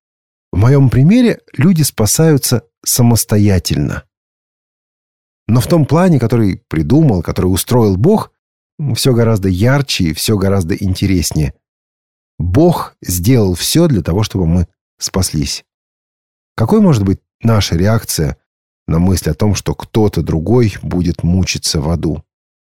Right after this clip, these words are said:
Я думаю, первая и главная мысль — не в том, чтобы и нам терять возможность быть с Богом, а в том, чтобы донести эту возможность, открыть её для других людей.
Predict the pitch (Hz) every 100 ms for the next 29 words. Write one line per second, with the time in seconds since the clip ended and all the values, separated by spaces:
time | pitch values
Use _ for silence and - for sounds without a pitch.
0 | _ _ _ _ _ _ 90 85 87 87
1 | - 135 160 127 107 - 110 110 110 113
2 | 98 92 87 85 78 - - _ _ _
3 | _ _ _ _ 92 104 202 - 165 123
4 | - - 123 120 120 92 80 - _ _
5 | _ - 92 82 69 - - _ _ _
6 | _ - 76 82 95 104 90 82 - -
7 | 87 82 76 85 78 69 - _ _ _
8 | _ _ _ _ _ _ - 98 160 131
9 | - 117 107 113 110 - - 143 113 78
10 | 85 107 156 147 123 - _ _ _ -
11 | 107 - - 139 160 - 110 98 107 90
12 | 92 92 92 92 90 - - 82 - -
13 | -